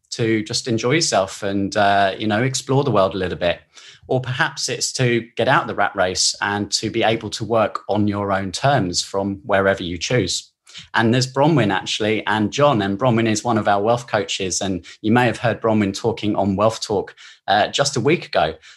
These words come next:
So, uh, Bronwyn will be, uh, sharing a little bit later on.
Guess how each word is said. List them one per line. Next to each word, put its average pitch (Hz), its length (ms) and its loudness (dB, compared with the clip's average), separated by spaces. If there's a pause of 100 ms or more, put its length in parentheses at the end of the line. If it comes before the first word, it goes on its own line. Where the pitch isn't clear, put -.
So, 107 400 2
uh, 107 240 4
Bronwyn 127 600 2
will 117 160 2
be, 107 320 2
uh, 95 180 0
sharing 123 480 2
a - 60 -2
little 107 200 -2
bit 95 140 -2
later 101 360 0
on. 95 220 0